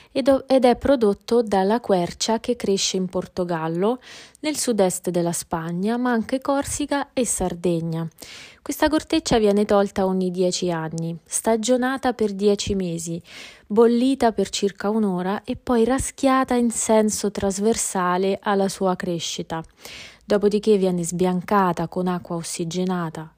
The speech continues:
o cloro e trattata con la cera o paraffina. Il sughero è un materiale inodore e insapore e la sua capacità di aderire perfettamente al vetro del collo della bottiglia è dovuta alla suberina,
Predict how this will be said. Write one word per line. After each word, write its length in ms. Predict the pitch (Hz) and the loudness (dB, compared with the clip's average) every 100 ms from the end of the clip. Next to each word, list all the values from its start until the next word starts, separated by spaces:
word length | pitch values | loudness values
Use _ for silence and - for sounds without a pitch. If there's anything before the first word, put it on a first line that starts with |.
| _ | _
o 100 | 202 | -12
cloro 600 | - 185 170 156 196 226 - | -2 0 2 0 -2 -4 -4
e 200 | 269 - | -6 0
trattata 720 | 294 294 - 226 190 180 196 | 0 0 0 2 4 2 -2
con 180 | - 220 | 0 2
la 120 | 262 | 2
cera 520 | - 240 240 240 247 - | 0 2 2 2 -4 -4
o 160 | 226 | -4
paraffina. 760 | 208 190 180 170 - 175 165 165 - _ _ _ _ _ _ _ _ _ _ _ _ _ | -4 -6 -6 -6 -8 -8 -6 -8 -12 _ _ _ _ _ _ _ _ _ _ _ _ _
Il 200 | 247 254 | -8 -6
sughero 360 | - 294 254 208 | -4 0 2 2
è 20 | |
un 80 | 190 | 0
materiale 640 | 190 185 196 190 185 185 | -2 -2 0 2 2 0
inodore 720 | - 214 220 240 262 254 240 | -2 0 2 2 4 2 0
e 80 | 208 | 0
insapore 760 | 190 185 - 175 160 151 160 | 0 0 -2 -2 0 0 0
e 120 | - 214 | 0 0
la 100 | 226 | 2
sua 220 | 233 214 | 2 2
capacità 600 | 208 208 220 226 214 180 | 2 0 0 2 4 4
di 120 | 185 | 4
aderire 480 | 185 202 214 202 185 | 2 4 4 4 2
perfettamente 1200 | - - 277 - 220 214 196 202 190 185 - 175 | 2 0 0 2 0 2 4 4 2 2 0 0
al 200 | - 202 190 | 2 2 4
vetro 320 | 202 185 180 | 4 4 0
del 200 | 175 - | -2 -2
collo 260 | 180 175 | -2 0
della 240 | 170 175 180 | -2 -4 -2
bottiglia 720 | 240 247 - 185 185 208 - | -2 -4 -4 0 2 2 0
è 100 | 240 | 0
dovuta 440 | 220 247 247 226 | 0 2 2 4
alla 180 | 220 214 | 4 4
suberina, 720 | - 220 202 190 175 165 165 | 2 -2 0 2 0 -2 -4